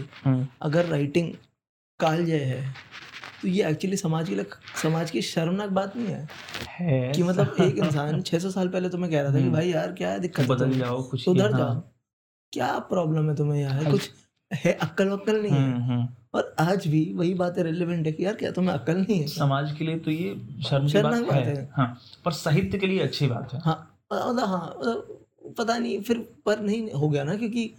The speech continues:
Speaker 2: कबीर के लिए भी तो फिर वही आ गया ना कि यार, मैंने इतना लिखा, इतनी बातें अच्छी अच्छी
Speaker 1: हम्म।
Speaker 2: करी,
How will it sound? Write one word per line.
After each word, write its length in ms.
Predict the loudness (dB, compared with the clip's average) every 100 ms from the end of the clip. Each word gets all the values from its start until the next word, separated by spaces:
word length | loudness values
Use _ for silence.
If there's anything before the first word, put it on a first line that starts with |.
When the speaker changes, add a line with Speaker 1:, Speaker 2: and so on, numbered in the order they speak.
| _ _ 0
Speaker 2:
कबीर 280 | 4 4 2
के 60 |
लिए 100 | 0
भी 60 | -2
तो 60 | -2
फिर 360 | -2 -2 -4 -2
वही 220 | 2 2
आ 100 | 2
गया 200 | 0 -2
ना 80 | -4
कि 160 | -4 -4
यार, 140 | -2
मैंने 240 | 0 0 0
इतना 220 | 0 0
लिखा, 320 | 0 0 -2
इतनी 220 | -2 -2
बातें 280 | -2 -2 -2
अच्छी 140 | -4
अच्छी 120 | 0 4
Speaker 1:
हम्म। 100 | 4
Speaker 2:
करी, 220 | 2